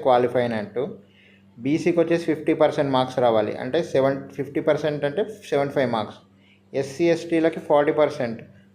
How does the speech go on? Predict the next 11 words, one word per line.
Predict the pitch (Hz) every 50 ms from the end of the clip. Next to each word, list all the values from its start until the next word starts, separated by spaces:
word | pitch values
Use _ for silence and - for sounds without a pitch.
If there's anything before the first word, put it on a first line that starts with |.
| _ - 131
అంటే | 131 147 165
సిక్స్టీ | 165 156 139 - - - 151 143
మార్క్స్ | 143 143 139 - 131
రావాలి. | 123 120 117 113 110 113 110 - - - - - - _ _ -
అలాగే | 131 135 147 151 165 143 -
పీహెచ్ | 160 151 156 160 160 160 160 156
వాళ్ళకు | 151 147 151 147 147
కూడా | 147 151 180 - -
సిక్స్టీ | 170 160 - - - 156 147
మార్క్స్ | 143 143 139 - 156 143
రావాలి, | 135 123 120